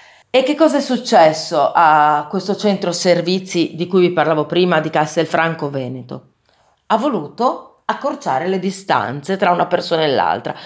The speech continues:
Sempre rimane il rispetto della sicurezza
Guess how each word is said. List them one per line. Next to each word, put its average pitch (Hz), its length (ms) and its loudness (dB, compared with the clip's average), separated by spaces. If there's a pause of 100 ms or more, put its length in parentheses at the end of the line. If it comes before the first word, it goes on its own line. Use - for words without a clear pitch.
(140)
Sempre 294 580 2
rimane 180 600 2
il 185 140 0
rispetto 156 420 0
della 143 240 0
sicurezza 208 920 0